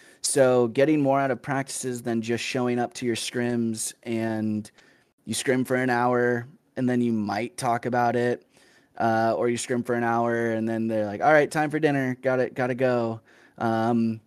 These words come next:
hopefully our coach will watch some vod review over the team that we play in the first round, you know, in the next four days, and then they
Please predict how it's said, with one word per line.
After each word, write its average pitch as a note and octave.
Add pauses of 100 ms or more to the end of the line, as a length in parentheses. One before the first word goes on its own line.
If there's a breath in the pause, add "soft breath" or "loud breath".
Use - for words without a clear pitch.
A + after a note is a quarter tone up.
(120)
hopefully C#3
our C3
coach B2+
will B2+
watch A#2+
some A#2+ (300 soft breath)
vod B2
review B2+
over B2
the A#2
team B2+
that B2
we B2
play B2
in A#2+
the A#2+
first B2
round, A#2
you A#2+
know, A2+
in A#2
the A#2
next A2+
four A#2+
days, A#2
and A2
then A2
they G#2+